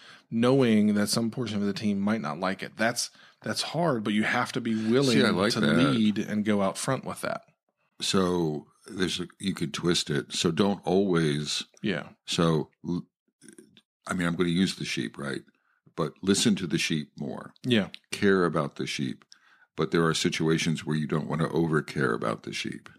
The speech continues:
Speaker 2: as a leader, and being situational in how you do that. Uh, sometimes that's the longer term. S-, what you're talking about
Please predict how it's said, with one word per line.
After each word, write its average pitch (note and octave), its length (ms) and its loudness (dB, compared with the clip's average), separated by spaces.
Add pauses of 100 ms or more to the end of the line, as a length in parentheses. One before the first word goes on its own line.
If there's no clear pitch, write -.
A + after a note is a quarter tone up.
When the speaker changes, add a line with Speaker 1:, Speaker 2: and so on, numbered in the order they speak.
(120)
Speaker 2:
as - 200 -4
a - 80 -4
leader, - 500 -4 (420)
and D#2 320 2
being E2+ 200 2
situational D2 760 0
in B1 60 -6
how C#2+ 160 -4
you C2+ 180 -4
do C#2 220 -6
that. A#1 240 -6 (520)
Uh, - 140 0
sometimes A2+ 400 4
that's E2+ 180 2
the D#2+ 80 -2
longer D#2+ 400 0
term. C#2 280 -4
S-, - 160 -2 (100)
what - 300 -4
you're F#2 120 2
talking D2+ 420 0
about C2+ 280 -2